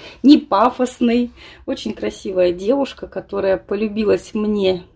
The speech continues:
далеко не сразу. Я вначале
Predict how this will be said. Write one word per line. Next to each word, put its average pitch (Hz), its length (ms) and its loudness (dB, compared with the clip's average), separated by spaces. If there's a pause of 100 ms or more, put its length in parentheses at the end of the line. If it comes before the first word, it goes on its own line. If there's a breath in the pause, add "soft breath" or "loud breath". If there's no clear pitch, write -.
далеко 226 480 0
не 185 100 -2
сразу. 190 540 -2
Я 196 480 -2 (400 loud breath)
вначале 185 680 0